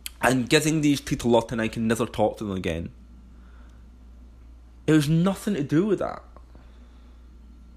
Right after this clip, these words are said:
But it, it was an opportunity to try it all again.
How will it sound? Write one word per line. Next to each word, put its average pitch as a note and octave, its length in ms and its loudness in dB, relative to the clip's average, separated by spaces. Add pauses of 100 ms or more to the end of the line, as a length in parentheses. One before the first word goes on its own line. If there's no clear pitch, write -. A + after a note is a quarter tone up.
(500)
But - 280 4 (800)
it, - 240 2 (840)
it D3+ 140 2
was E3 180 2
an E3 160 -4
opportunity D#3+ 1080 -2 (1040)
to D#3+ 120 0
try D3+ 500 2
it D#3+ 80 4
all D3+ 360 2
again. B2 580 -2